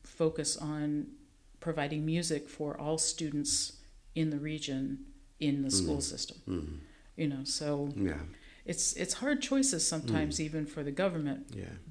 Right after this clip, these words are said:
Speaker 1: But I think if, if more could come from, say,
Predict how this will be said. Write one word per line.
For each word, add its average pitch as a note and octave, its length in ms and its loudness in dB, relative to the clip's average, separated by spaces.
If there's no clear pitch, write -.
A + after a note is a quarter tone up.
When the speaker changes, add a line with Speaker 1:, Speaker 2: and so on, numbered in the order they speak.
Speaker 1:
But D#3+ 180 2
I D#3+ 120 4
think - 640 -6
if, E3 300 2
if F#3+ 380 4
more E3 220 2
could D#3+ 260 -4
come E3 260 -2
from, D3 420 -2
say, C#3 460 -2